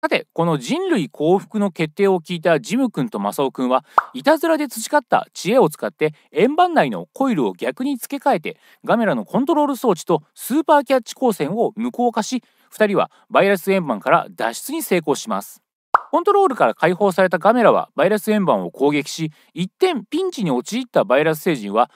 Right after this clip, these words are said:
ボスによって変装用の人間の首をはねられ、合体し巨大な怪獣バイラスとなります。まあ、映画のタイトルになるような今作の悪役であるにもかかわらずですね、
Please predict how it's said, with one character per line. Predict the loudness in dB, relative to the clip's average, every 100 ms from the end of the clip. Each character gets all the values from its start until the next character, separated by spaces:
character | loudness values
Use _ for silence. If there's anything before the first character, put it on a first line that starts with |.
| -4 0
ボ | -2
ス | -2
に | -2
よ | -2
っ | -2
て | -10 -12 _
変 | -4 -4 -2
装 | 0 0
用 | 2 2
の | 4 2
人 | 0 -2
間 | 0 0
の | 0
首 | 0 -2 0
を | 0
は | -2 -4
ね | 0
ら | 0
れ、 | 0 -4 _ _
合 | 0 2
体 | 0 -2
し | -4 -6 -2
巨 | 2
大 | 2 2
な | -2
怪 | -2 -2
獣 | -2 -4 -2 0
バ | 2 2
イ | 2
ラ | -2
ス |
と | -2 -2
な |
り | -2
ま | -2 -6
す。 | -8 -18 _ _ _ _
ま | 0 0
あ、 | 2
映 | 2 4
画 | 2
の | 0 -2
タ | 0
イ | 2
ト | 2
ル | 2
に | 0
な | 0 0
る | 2
よ | 0
う | -2
な | -4 -4
今 | -2 -2
作 | -2 -2
の | -4 -4 -4
悪 | -4 -2
役 | -2 -2 -4
で | 0 2
あ | 4
る | 4
に | 2
も | 2 0
か | 0
か | 2 4
わ | 4
ら | 4
ず | -2
で | -10
す | -6
ね、 | -6